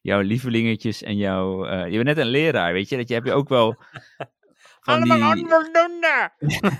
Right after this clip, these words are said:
Speaker 1: <laughs> Ja, precies, ja.
Speaker 2: <laughs> Behalve jij.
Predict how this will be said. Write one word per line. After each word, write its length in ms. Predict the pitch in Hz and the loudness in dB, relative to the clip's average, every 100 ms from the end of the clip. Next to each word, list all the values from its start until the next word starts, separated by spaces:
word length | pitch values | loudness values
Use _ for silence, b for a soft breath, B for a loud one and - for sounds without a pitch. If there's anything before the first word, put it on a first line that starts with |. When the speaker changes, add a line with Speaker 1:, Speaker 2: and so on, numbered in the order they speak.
| - | 0
Speaker 1:
<laughs> 160 | 170 160 | 2 2
Ja, 140 | 170 | 0
precies, 440 | 147 143 180 175 170 | -2 -2 2 4 2
ja. 260 | 139 113 _ _ _ | -4 -6 _ _ _
Speaker 2:
<laughs> 460 | 160 - - - - | -12 -12 -16 -16 -4
Behalve 360 | 156 247 226 | 0 0 0
jij. 420 | 202 139 110 104 | -2 -2 -4 -10